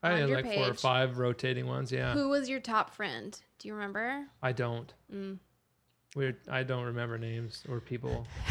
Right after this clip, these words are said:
Speaker 2: <laughs> That's a topic for another day. You don't know names
Speaker 1: I've had,
Speaker 2: or
Speaker 1: like, the
Speaker 2: people.
Speaker 1: same best friends since I was a kid, kind of a deal.
Speaker 2: Mm. All right. Okay, so you had MySpace. Was that it? Was that the, that was kind of the
Speaker 1: That was
Speaker 2: only
Speaker 1: it.
Speaker 2: social media, really.
Speaker 1: MySpace and then Facebook came along.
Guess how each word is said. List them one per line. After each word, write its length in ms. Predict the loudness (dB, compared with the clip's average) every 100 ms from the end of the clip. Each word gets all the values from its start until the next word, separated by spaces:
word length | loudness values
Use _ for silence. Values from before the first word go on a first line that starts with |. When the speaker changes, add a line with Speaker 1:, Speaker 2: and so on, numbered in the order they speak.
| 6 4
Speaker 2:
<laughs> 420 | 0 -4 -6 -2
That's 180 | 4 6
a 60 | 6
topic 380 | 6 6 4 4
for 100 | 2
another 320 | 4 2 2
day. 240 | 0 -2 -6 -16 -18 -18 -20 -20 _
You 120 | -6 -2
don't 180 | -2
know 120 | -4 -4
names 180 | 0 2
Speaker 1:
I've 100 | 4
had, 80 | 6
Speaker 2:
or 60 |
Speaker 1:
like, 180 | 8 6
the 60 | 4
Speaker 2:
people. 100 | 2
Speaker 1:
same 220 | 4 4
best 200 | 2 0
friends 220 | 0 0
since 120 | -2
I 60 | -4
was 100 | -4
a 60 | -4
kid, 380 | -4 -2 -2 -4
kind 160 | -8
of 80 | -6
a 60 | -6
deal. 340 | -4 -6 -8 -10
Speaker 2:
Mm. 240 | -8 -8 -10 -18 _ _ _
All 120 | -8 -4
right. 280 | -4 -4 -8 _ _ _ -12
Okay, 260 | 0 2 2
so 120 | 2
you 140 | 4 6
had 240 | 4 2 -12 -6
MySpace. 580 | 2 2 2 -2 -2 -2
Was 80 | 0
that 180 | 0
it? 260 | 2 0 -2 -8
Was 100 | -6
that 80 | -6
the, 100 | -8 _ _
that 120 | 4 6
was 100 | 6
kind 160 | 2
of 60 | 4
the 80 | 6
Speaker 1:
That 60 |
was 100 | 6
Speaker 2:
only 100 | 8
Speaker 1:
it. 40 | 8
Speaker 2:
social 240 | 8 4
media, 380 | -2 0 0 0
really. 220 | -2 0 6
Speaker 1:
MySpace 420 | 6 8 6 6
and 120 | 0
then 120 | 4 2
Facebook 220 | 2 -4
came 180 | -2 -2
along. 360 | -2 -2 -4